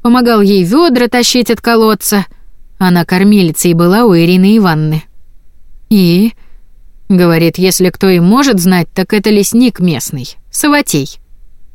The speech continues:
«Почему?» «Бабка мялась. Я так понял, что тайна». «То есть все в курсе, но вслух не говорят?» Потап почесал нос, соображая, и кивнул. «Вроде как так.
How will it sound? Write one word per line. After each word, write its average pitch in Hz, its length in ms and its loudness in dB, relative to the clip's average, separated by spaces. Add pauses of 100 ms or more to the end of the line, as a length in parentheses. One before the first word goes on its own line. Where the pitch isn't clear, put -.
(300)
«Почему?» 170 580 -2 (840)
«Бабка 185 520 0
мялась. 180 680 0 (400)
Я 180 220 2
так - 220 -6
понял, 165 360 0
что 240 280 -2
тайна». 151 480 -2 (1080)
«То 185 100 0
есть 170 300 -2
все - 240 -4
в - 100 -12
курсе, 190 460 -2
но 180 140 2
вслух 185 400 -2
не 180 100 2
говорят?» 175 540 -2 (840)
Потап 160 380 -4 (100)
почесал 160 540 -2
нос, 196 260 0
соображая, 156 840 -2
и 151 40 -6
кивнул. 165 480 -2 (840)
«Вроде 294 360 0
как 170 220 -4
так. 170 380 -4